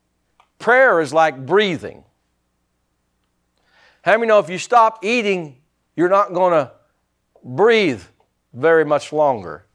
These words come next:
But if you stop breathing, you're not gonna eat very much longer. You need 'em both. I thought, "That's a good way to say that." But here, what Jesus is talking about,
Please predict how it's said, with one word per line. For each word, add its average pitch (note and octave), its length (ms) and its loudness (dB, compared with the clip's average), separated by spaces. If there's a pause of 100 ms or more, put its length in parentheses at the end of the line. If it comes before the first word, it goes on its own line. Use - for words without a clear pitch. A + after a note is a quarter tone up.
(1600)
But D3+ 100 0
if E3 100 2
you D3 40 -10
stop G3+ 340 2
breathing, E3+ 640 0 (340)
you're D#3+ 160 -2
not G3 200 4
gonna G3 280 -2
eat A#3 320 0
very C3 240 0
much A2+ 260 -8
longer. A2+ 220 -4
You A#2+ 120 -6
need A3 140 0
'em G3+ 120 -2
both. A#3 420 4 (720)
I C#3 80 -4
thought, C3+ 180 2
"That's E3+ 200 2
a D3 40 -10
good D#3+ 160 -6
way D#3+ 140 2
to C#3+ 100 -6
say E3 260 -2
that." E2 280 -8 (920)
But F3 220 2
here, A3+ 600 2 (360)
what - 340 0 (320)
Jesus G3+ 460 0
is B2 80 -10
talking A#3+ 220 4
about, E3+ 240 -4